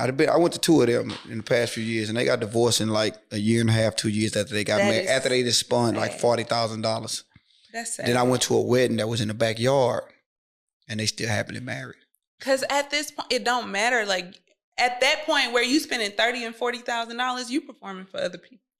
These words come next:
Speaker 1: Right.
Speaker 2: Like, what do y'all want? What do y'all need? Do
Speaker 1: Every
Speaker 2: y'all
Speaker 1: time
Speaker 2: have
Speaker 1: I
Speaker 2: that
Speaker 1: go
Speaker 2: down
Speaker 1: out.
Speaker 2: payment for that house? Do y'all
Speaker 1: Right.
Speaker 2: have, like, y'all debt paid off?
Speaker 1: Savings.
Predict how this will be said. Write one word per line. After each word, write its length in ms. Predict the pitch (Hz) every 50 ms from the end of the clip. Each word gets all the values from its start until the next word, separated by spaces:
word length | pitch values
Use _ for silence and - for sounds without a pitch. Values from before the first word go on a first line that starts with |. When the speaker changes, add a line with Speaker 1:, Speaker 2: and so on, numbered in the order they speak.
| _ 135
Speaker 1:
Right. 240 | 135 127 101 - - - - _ _ _ _ _ -
Speaker 2:
Like, 200 | - - 214 202 196
what 180 | 196 262 294 269
do 160 | 277 240 208
y'all 380 | 185 190 202 208 214 226 226 220
want? 220 | 214 202 190 -
What 120 | 208 214 208
do 60 | 214
y'all 420 | 208 185 185 185 190 202 202 196
need? 440 | 196 202 208 202 185 175 170 170 - - -
Do 40 | 120 139
Speaker 1:
Every 100 | 143 151
Speaker 2:
y'all 140 | - 220 240
Speaker 1:
time 80 | 269 -
Speaker 2:
have 240 | 277 247 247 254 -
Speaker 1:
I 20 |
Speaker 2:
that 120 | 233 226 226
Speaker 1:
go 60 | 196
Speaker 2:
down 220 | 220 220 226 247
Speaker 1:
out. 40 | - -
Speaker 2:
payment 260 | 226 233 240 240 233
for 80 | - 226
that 160 | 226 226 233
house? 320 | 233 220 226 247 254 247 - - _ _ _ _ _ _ _ _ _ _ _ 190
Do 80 | 196 214
y'all 180 | 214 220 220
Speaker 1:
Right. 60 | 269
Speaker 2:
have, 340 | 285 262 240 240 233 233 233
like, 400 | 226 220 214 214 208 196 - - - - - - - - _ - - _
y'all 400 | - 214 220 214 208 208 208 202
debt 280 | 185 208 240 - - -
paid 260 | 269 240 240 254 240
off? 240 | 233 240 247 269 269
Speaker 1:
Savings. 800 | - - 226 240 226 214 208 123 123 127 131 - - - -